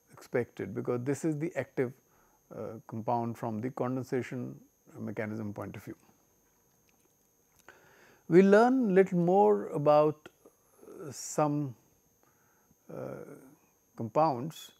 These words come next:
uh, which are phosphorus compounds, but you want to make them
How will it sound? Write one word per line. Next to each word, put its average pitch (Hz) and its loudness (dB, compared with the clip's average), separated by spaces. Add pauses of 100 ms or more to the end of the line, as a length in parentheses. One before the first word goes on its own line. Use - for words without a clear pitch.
(500)
uh, 131 -2
which 131 -2
are 156 2
phosphorus 151 0
compounds, 147 -4 (540)
but 143 0 (380)
you 139 -4
want 135 -2
to 135 -4
make 127 -2
them 127 -6